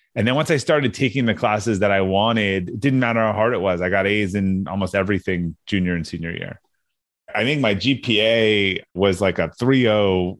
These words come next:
and now that'd be failing. Everyone is, like, a three nine. It's crazy. For first two years, and then it was, like, a three nine the second two years.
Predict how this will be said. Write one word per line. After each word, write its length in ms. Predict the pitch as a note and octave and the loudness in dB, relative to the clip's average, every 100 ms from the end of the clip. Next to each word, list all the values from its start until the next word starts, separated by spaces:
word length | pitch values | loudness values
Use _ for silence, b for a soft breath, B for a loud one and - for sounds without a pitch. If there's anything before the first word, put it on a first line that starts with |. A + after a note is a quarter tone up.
| - | -4
and 100 | A2+ | -2
now 160 | B2 C3+ | 0 0
that'd 160 | B2 | 0
be 100 | G2 | -2
failing. 500 | - A#2 G#2+ F#2+ E2+ | -2 -2 -2 0 0
Everyone 240 | F2 F#2 E2+ | -2 -2 -4
is, 80 | |
like, 100 | D#2+ | -4
a 60 | D#2 | -6
three 220 | - F2+ | -2 0
nine. 300 | E2+ E2 D#2 | 2 0 -2
It's 120 | D2+ | -6
crazy. 400 | - F2+ E2 D2+ - b b - | -4 -2 -2 -6 -10 b b -4
For 240 | A#2 F#2 | -2 -2
first 260 | - C#3+ - | -2 -2 0
two 140 | B2 | 0
years, 320 | A2+ A2 G#2+ | 2 2 2
and 80 | F#2+ | 0
then 60 | G#2 | 0
it 20 | |
was, 80 | F#2+ | 0
like, 100 | F#2 | -2
a 60 | |
three 260 | F2+ A2+ G#2+ | -2 0 2
nine 520 | G2 F#2 G2 F2+ F2 - | 2 0 0 0 -2 -2
the 120 | F#2+ | -2
second 300 | E2 E2 D#2 | -2 -4 -6
two 80 | - | -6
years. 320 | - - | -6 -8